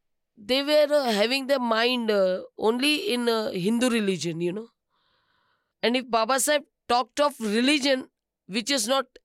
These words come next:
uh, regarding Hinduism or against the gods of the Hindu, what they are, uh, having faith,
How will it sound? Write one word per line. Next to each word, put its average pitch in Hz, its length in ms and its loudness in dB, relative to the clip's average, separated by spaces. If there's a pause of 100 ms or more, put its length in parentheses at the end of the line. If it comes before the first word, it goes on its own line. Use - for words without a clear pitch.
(420)
uh, 180 120 -2
regarding 226 460 0
Hinduism 220 600 2 (680)
or 202 180 2 (100)
against 269 500 0
the 311 200 0 (100)
gods 233 400 2
of 247 180 -2
the 247 80 0
Hindu, 226 320 0
what 220 240 0 (160)
they 208 260 4
are, 240 280 0 (720)
uh, 180 520 0
having 202 340 0
faith, 254 360 -2